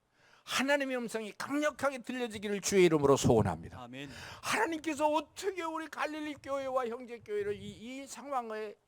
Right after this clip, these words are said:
Speaker 1: 세워주시고 이 여러분 보시다시피 이 넓은 땅을 우리가 뭐 어떻게 하다가 이렇게 됐는지도 잘 모르겠고,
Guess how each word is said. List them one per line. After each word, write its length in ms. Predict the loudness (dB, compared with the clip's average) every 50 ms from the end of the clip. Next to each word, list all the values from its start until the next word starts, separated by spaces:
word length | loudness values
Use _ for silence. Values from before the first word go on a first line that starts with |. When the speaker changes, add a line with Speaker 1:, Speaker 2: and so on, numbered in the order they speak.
| -16 -14
Speaker 1:
세워주시고 720 | -12 -10 -8 -8 -8 -8 -8 -10 -10 -12 -12 -14 -16 -18 -20 _ _ -20 _ _ _ -20 _ _ _ _ _ -16
이 360 | -12 -10 -10 -8 -10 -4 -4 -2
여러분 380 | -2 -2 -2 -4 -6 -8 -8
보시다시피 800 | -6 -6 -6 -8 -6 -6 -8 -8 -8 -10 -14 -16 -14 -12 -12 -12 -14 -18 -20 -18 -16 -16 -14 -14 -12 -10
이 340 | -8 -8 -8 -8 -8 -10 -4
넓은 440 | 0 0 0 0 0 -4 -8 -8 -2
땅을 480 | -2 0 0 0 -2 -2 -2 -2 -2 -2
우리가 360 | -4 -6 -6 -4 -2 -2 -2
뭐 500 | -4 -6 -8 -8 -6 -6 -6 -6 -6 -8
어떻게 240 | -8 -8 -10 -10 -10
하다가 240 | -8 -8 -6 -6 -6
이렇게 260 | -6 -8 -10 -12 -12
됐는지도 520 | -10 -10 -10 -10 -12 -12 -12 -12 -12 -10
잘 200 | -10 -8 -8 -8 -8
모르겠고, 540 | -8 -10 -12 -12 -12 -12 -12 -14 -14 -14